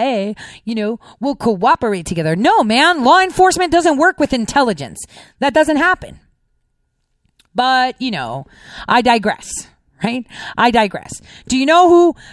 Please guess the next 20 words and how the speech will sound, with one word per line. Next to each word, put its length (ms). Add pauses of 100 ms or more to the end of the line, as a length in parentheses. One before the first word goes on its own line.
is 200
notably 520
part 260
of 100
that? 260 (440)
<laughs> 400
You've 220
heard 220
some 200
of 60
these 200
names. 360 (600)
Uh, 420 (100)
McCabe. 500
<laughs> 280 (1600)
And 140
that's 160
actually 320
documented. 680 (240)
McCabe, 540